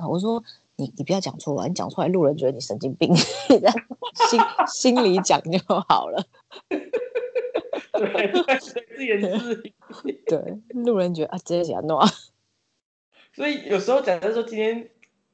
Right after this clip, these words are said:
Speaker 2: 出去玩之后，然后在互动过程中，我发现，假设说我发现你就在，就开始看周围的那个时候，我就想，“哦，他在焦虑，他在焦虑。”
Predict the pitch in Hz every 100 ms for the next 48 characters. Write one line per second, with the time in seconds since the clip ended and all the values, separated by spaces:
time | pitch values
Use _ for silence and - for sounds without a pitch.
0 | - - 214 254 226 143 147 170 214 208
1 | 180 - - 196 240 240 - 262 247 247
2 | 220 220 202 214 185 196 175 147 - _
3 | - 202 220 190 - 151 196 180 147 190
4 | 190 120 170 196 180 - 202 185 190 185
5 | 131 117 - 175 170 _ - 175 170 143
6 | 123 123 151 151 160 135 165 156 139 123
7 | - _ _ _ - 175 180 165 147 151
8 | 156 147 131 113 139